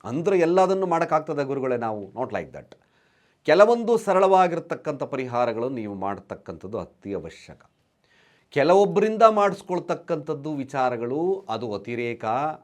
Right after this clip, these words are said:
ಅಥವಾ ಆಗದಲೇ ಇದ್ದಾಗ ನಮ್ಮ ಕೈಯಲ್ಲಿ ಮಾಡಕಬಹುದು. ಆದರೆ ಎಲ್ಲದಕ್ಕೂ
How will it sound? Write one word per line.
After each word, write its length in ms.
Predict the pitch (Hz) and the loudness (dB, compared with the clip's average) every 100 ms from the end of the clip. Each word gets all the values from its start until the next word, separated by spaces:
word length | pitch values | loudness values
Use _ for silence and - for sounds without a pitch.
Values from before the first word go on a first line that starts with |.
| _ | _
ಅಥವಾ 320 | 110 110 107 | -12 -8 -2
ಆಗದಲೇ 720 | 113 104 92 107 120 117 117 117 | 0 0 -2 -2 -2 -2 -2 -4
ಇದ್ದಾಗ 420 | 98 104 113 110 | -8 -8 -6 -4
ನಮ್ಮ 260 | 104 107 | -6 -8
ಕೈಯಲ್ಲಿ 420 | 104 107 101 101 127 | -8 -6 -4 -4 -4
ಮಾಡಕಬಹುದು. 720 | 107 87 - 78 62 - _ _ _ _ _ - | -6 -6 -8 -16 -18 -20 _ _ _ _ _ -6
ಆದರೆ 720 | 95 113 117 104 113 120 117 110 | 0 2 0 0 0 2 2 0
ಎಲ್ಲದಕ್ಕೂ 1040 | 107 131 131 131 127 - 139 151 175 208 | 0 4 4 4 -4 -6 -4 -2 -4 -8